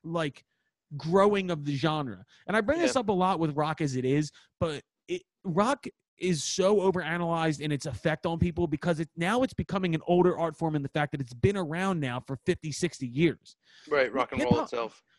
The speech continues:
Speaker 1: Hip-hop is growing right now, and hip-hop is in its kind of, like, "Holy shit, they're taking over" kind of thing. R-,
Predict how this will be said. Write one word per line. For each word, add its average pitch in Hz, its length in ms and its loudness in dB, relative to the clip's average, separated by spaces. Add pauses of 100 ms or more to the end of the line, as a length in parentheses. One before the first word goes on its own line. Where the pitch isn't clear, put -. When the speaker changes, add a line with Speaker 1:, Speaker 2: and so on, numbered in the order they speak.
Speaker 1:
Hip-hop 302 380 2
is 180 140 -2
growing 170 460 4
right 127 180 -4
now, 120 240 -2
and 127 80 -6
hip-hop 185 360 2
is 156 120 2
in 170 80 -2
its 147 140 -8
kind 190 260 -4
of, 143 100 -4
like, 123 280 0 (640)
"Holy 180 280 2
shit, - 260 -4
they're 147 100 -6
taking 151 280 -2
over" 185 220 4
kind 135 200 -2
of 127 80 -2
thing. 135 220 -6 (140)
R-, 175 80 -12